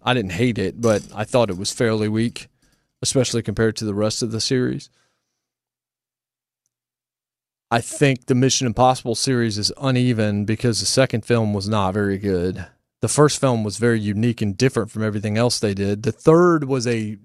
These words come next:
change-up. That was the Abrams film with Philip Seymour Hoffman. But it was Ghost Protocol where I felt like Ghost Protocol was Mission Impossible's Fast Five. And then you got some great films after that. I thought Rogue Nation was pretty good. Fallout's one of the greatest action movies I've ever seen in my life.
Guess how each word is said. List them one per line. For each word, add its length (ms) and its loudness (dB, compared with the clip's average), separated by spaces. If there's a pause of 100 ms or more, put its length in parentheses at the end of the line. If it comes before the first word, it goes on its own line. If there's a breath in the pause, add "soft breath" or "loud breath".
change-up. 580 2
That 120 -4
was 120 -6
the 140 -2
Abrams 440 0
film 420 0
with 200 -4
Philip 320 -4
Seymour 340 0
Hoffman. 460 0 (1000)
But 140 6
it 60 6
was 120 0
Ghost 280 4
Protocol 720 4
where 500 2
I 140 -4
felt 140 4
like 140 2
Ghost 220 4
Protocol 500 2
was 140 -4
Mission 280 -2
Impossible's 540 -2
Fast 300 -2
Five. 320 -6 (420)
And 120 4
then 120 8
you 80 2
got 360 2
some 200 2
great 360 2
films 280 -2
after 300 -2
that. 260 -8
I 40 -4
thought 120 4
Rogue 260 6
Nation 280 0
was 120 -4
pretty 180 2
good. 200 2
Fallout's 420 2
one 120 -2
of 20 -4
the 80 -4
greatest 320 0
action 280 0
movies 280 0
I've 80 -4
ever 160 -2
seen 220 0
in 60 -2
my 80 -2
life. 380 -6